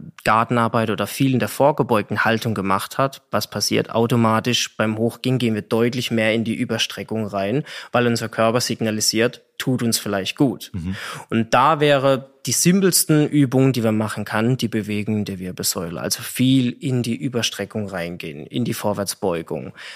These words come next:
Speaker 1: doch in die Rotation auch mal reingehen. Versuchen viel auch aus der Rotation rauszuholen und auch in der Seitwärtsneigung.
Speaker 2: Und sich selbst auch sagen, das ist auch grad so eine Art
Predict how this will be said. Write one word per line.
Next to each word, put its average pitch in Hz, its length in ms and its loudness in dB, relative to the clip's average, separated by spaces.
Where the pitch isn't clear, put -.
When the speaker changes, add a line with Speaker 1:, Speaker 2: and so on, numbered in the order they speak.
Speaker 1:
doch 123 160 4
in 127 120 2
die 117 80 0
Rotation 110 760 0
auch 104 160 -2
mal 101 180 0
reingehen. 95 560 -4
Versuchen 135 400 2
viel 123 320 -2
auch - 200 -2
aus 127 280 2
der 110 120 0
Rotation 101 500 -4
rauszuholen 113 880 2
und 120 220 2
auch 110 120 2
in 107 120 -2
der 101 100 -4
Seitwärtsneigung. 82 1040 -6
Speaker 2:
Und 95 120 2
sich 95 120 2
selbst - 300 4
auch 117 160 2
sagen, 110 400 4
das - 180 -2
ist - 180 0
auch 95 120 -6
grad - 260 0
so 107 80 6
eine 101 140 4
Art 101 440 0